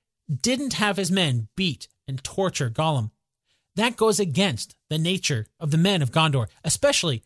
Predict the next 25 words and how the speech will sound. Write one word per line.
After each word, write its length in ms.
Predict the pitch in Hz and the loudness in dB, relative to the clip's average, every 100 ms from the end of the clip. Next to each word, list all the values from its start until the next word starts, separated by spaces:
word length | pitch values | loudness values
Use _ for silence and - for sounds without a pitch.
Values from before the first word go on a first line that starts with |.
| _ | _
for 160 | - 170 | -6 -2
a 40 | |
nobleman 520 | 160 214 196 139 110 | 0 0 0 0 -2
like 160 | 120 131 | -4 -6
Faramir. 420 | 226 208 123 104 _ _ _ _ _ _ _ _ _ _ | -4 0 0 0 _ _ _ _ _ _ _ _ _ _
And 120 | 208 226 | -2 0
then 200 | 226 - _ _ _ _ _ - | 0 -4 _ _ _ _ _ -2
there's 260 | 190 - | -2 0
Faramir 680 | - 160 160 147 147 151 143 _ | 0 2 2 2 2 0 -4 _
and 320 | 139 135 131 127 | -2 0 0 0
the 100 | 135 | 0
ring. 220 | 127 104 - _ _ _ _ _ _ _ | 2 0 -4 _ _ _ _ _ _ _
One 180 | 185 247 | 0 2
of 100 | 254 | 2
the 60 | 175 | 0
big 260 | 139 196 | 0 2
differences 640 | 190 185 190 - 165 156 135 | 2 0 0 0 0 0 0
in 80 | 135 | 2
the 80 | 139 | 4
movie 400 | 143 147 180 - _ | 4 4 0 -4 _
here 300 | - 170 185 151 | -4 0 0 2
had 240 | 180 175 | 0 0
to 60 | 170 | 2
do 160 | 180 | 4
with 180 | 170 | 4